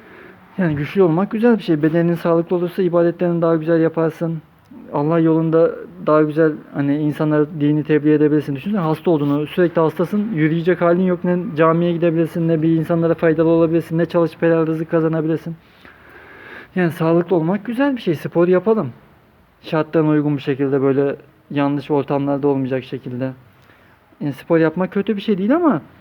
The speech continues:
yani spor yaparken de hocam yani dalgayı almayalım, olayı almayalım işte. Tamam gülelim, eğlenelim, neşe olsun. Ben de arada izliyorum sizi, güleyim böyle, komiklik olsun diye ama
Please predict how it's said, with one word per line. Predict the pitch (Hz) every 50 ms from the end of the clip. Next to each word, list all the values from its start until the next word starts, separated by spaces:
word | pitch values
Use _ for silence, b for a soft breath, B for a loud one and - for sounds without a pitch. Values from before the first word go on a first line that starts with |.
| b b b b b b b b b b b b _ _ - _ -
yani | 269 170 160 151
spor | 147 - - - - 226 226
yaparken | 240 240 240 302 311 302 302 294 269 240 208
de | 208
hocam | 214 214 208 196 160 - - - - - - - - - - - - -
yani | 175 175 175 165 156 156 - - - - - 175 151
dalgayı | 170 190 214 240 240 302 339 359 392
almayalım, | 381 339 277 247 214 175 165 165
olayı | 180 208 233 262 277
almayalım | 269 269 254 247 226 208 190 185 180
işte. | 165 - 185
Tamam | 175 - 233 254 262 240 208
gülelim, | 180 208 214 226 226 226 220 220
eğlenelim, | 226 220 220 220 214 208 202 196 190
neşe | 190 196 185 190 214
olsun. | 214 208 208 208 196
Ben | 208 233 240 240
de |
arada | 240 233 226 214
izliyorum | 226 220 208 226 233 214
sizi, | - 202 175 156
güleyim | 151 175 165 170 170 165 156
böyle, | 156 156 151 147 147
komiklik | 151 - 170 165 160 160 - 165 -
olsun | 160 156 143 - 165 175
diye | 220 294
ama | 320 302 254 139